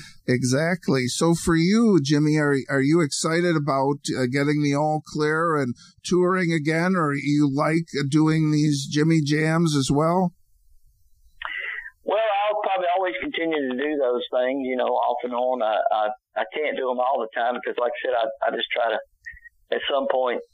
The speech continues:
Speaker 2: uh, uh, I don't, I don't want to see, too much of a good thing sometimes turns out not to be so good, but I'll, I'll probably be a little sparing with it just so I can have time with my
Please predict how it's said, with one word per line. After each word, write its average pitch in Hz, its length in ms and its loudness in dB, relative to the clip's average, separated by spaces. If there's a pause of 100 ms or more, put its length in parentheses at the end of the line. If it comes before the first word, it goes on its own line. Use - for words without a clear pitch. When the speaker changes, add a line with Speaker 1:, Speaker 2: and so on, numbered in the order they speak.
(120)
Speaker 2:
uh, 107 380 0 (1040)
uh, 107 160 0 (160)
I 120 80 0
don't, 117 260 -2
I 117 120 0
don't 127 180 0
want 123 160 -2
to - 120 -10
see, 131 140 -4 (460)
too 165 100 -2
much 151 280 0
of 113 80 0
a 113 100 0
good 135 300 0
thing 127 400 0 (200)
sometimes 123 480 0
turns 120 200 -2
out 117 160 2
not 123 180 2
to 156 60 -4
be 117 200 -2
so 104 200 -2
good, 107 260 0
but 104 120 0 (640)
I'll, 127 240 0 (140)
I'll 147 340 0
probably 147 280 -2
be 139 60 -2
a 131 60 -4
little 143 300 -4
sparing 117 420 -2
with 117 180 -2
it - 160 -8
just 120 220 -6
so 123 80 -2
I 120 180 0
can 107 100 -6
have 117 280 -2
time 117 240 0
with 110 160 -4
my 110 100 -2